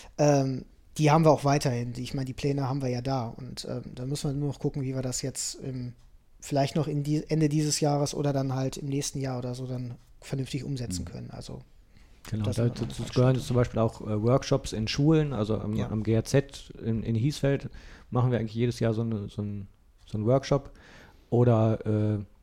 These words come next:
Speaker 3: wir haben ja auch noch eine, äh, sogenannte Schul-, Schülerpersonalagentur, wo wir mit den Schulen zusammenarbeiten und die Schüler können da auf, auf Betriebsbesichtigungen gehen. Und da fahren wir dann mit den Jugendlichen, mit,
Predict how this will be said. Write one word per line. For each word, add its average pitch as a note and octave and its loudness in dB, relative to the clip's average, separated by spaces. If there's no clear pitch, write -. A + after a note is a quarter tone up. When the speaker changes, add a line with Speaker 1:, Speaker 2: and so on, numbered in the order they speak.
Speaker 3:
wir A2 2
haben A2+ 6
ja B2+ 4
auch A#2+ 2
noch A#2+ 0
eine, A2 0
äh, A2 0
sogenannte A2 0
Schul-, C#3+ 4
Schülerpersonalagentur, C#3+ 6
wo A#2+ 4
wir A#2+ 6
mit A#2 2
den B2 6
Schulen C#3 6
zusammenarbeiten A#2+ 2
und A2 -2
die A2+ 2
Schüler C3+ 6
können B2+ 4
da A#2+ 6
auf, - -4
auf A2+ -2
Betriebsbesichtigungen A2 0
gehen. F#2 -2
Und G#2+ -2
da G#2 2
fahren A#2+ 4
wir B2+ 6
dann B2 4
mit A#2 2
den A2 2
Jugendlichen, C3 0
mit, A2 -2